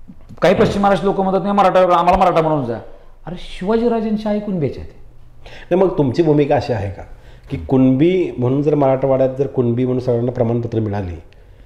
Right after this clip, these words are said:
Speaker 2: तर हे मराठा आरक्षण मिळाल्यासारखं आहे?
Speaker 1: तेच सगळीकडे लागू व्हावं.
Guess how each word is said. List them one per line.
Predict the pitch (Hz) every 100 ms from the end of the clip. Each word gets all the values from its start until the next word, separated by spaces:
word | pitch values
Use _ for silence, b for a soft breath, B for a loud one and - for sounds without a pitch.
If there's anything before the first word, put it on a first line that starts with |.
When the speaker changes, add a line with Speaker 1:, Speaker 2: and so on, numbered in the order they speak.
| b b -
Speaker 2:
तर | 113
हे | 139
मराठा | 131 120 135
आरक्षण | 123 - 123 131 147 147 143 - - - - - - - - - -
मिळाल्यासारखं | 117 123 123 120 110 -
आहे? | 92 92 - b b b b - b b b - -
Speaker 1:
तेच | 240 254 - -
सगळीकडे | 156 247 233
लागू | 156 110
व्हावं. | 101 90 85